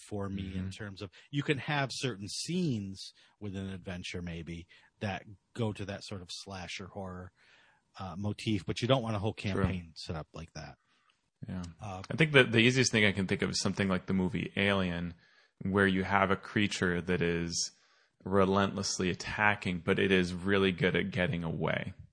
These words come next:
Speaker 1: Mm-hmm.
Speaker 2: right? If the thing can go insubstantial, or if it can retreat, you know, create darkness and retreat, if it can teleport, things like that, then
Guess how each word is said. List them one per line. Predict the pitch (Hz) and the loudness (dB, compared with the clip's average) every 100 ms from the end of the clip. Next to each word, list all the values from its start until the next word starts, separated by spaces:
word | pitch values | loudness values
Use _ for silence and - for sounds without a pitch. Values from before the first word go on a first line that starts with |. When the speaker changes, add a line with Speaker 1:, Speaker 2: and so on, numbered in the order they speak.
| - | -4
Speaker 1:
Mm-hmm. | 104 104 135 - | -2 0 -4 -4
Speaker 2:
right? | 90 87 | 0 2
If | 90 - | 0 -4
the | 98 | -2
thing | 107 98 | -2 0
can | 98 | 0
go | 92 87 | 0 0
insubstantial, | 82 - 92 - - 123 120 - 113 107 | 0 -4 -2 -2 2 4 4 2 2 4
or | 101 90 | 4 4
if | - | 2
it | 92 | -6
can | 101 90 | -4 -2
retreat, | 90 87 - - 107 101 - - - _ - | -2 -4 -4 2 4 4 -4 -12 -20 _ -8
you | 85 | -8
know, | |
create | 82 - 107 - | -4 2 2 4
darkness | 95 95 101 90 | 4 4 2 0
and | 95 | 0
retreat, | 87 - - 135 113 | -2 -2 -2 0 0
if | 101 | -2
it | 95 | -4
can | 90 | -6
teleport, | 85 127 123 - 104 104 98 | -2 2 2 2 2 2 2
things | 117 101 | -2 0
like | 95 - | -4 2
that, | 98 98 - - - - | 2 2 -4 -20 -12 2
then | 104 98 95 | 4 4 2